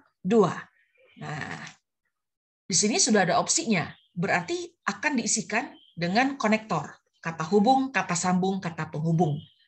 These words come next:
Ya. Moreover, besides, the river, however, consequently. Nah, di sini kan ada yang sama, ya kan? Nah, ada yang dia satu kelompok.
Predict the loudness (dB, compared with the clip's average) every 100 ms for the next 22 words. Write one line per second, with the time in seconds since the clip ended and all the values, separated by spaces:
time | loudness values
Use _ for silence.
0 | -2 -2 -2 -8 -18 0 4 4 4 4
1 | 4 4 0 -4 -16 -2 2 4 2 -2
2 | 0 0 -2 -6 2 4 6 4 4 2
3 | -2 -12 -4 0 2 4 4 4 0 -6
4 | -6 -2 0 0 -2 -6 -4 -2 -4 -2
5 | 0 -2 -6 _ _ -6 -6 -12 -14 0
6 | 2 2 0 0 0 -2 -2 2 4 4
7 | 4 2 0 0 0 0 -2 -6 -14 _
8 | _ -12 -4 -4 -4 -12 _ _ _ _
9 | _ -14 -14 -12 -2 2 4 6 6 6
10 | 6 6 6 4 -2 0 4 4 4 -2
11 | -4 -4 -4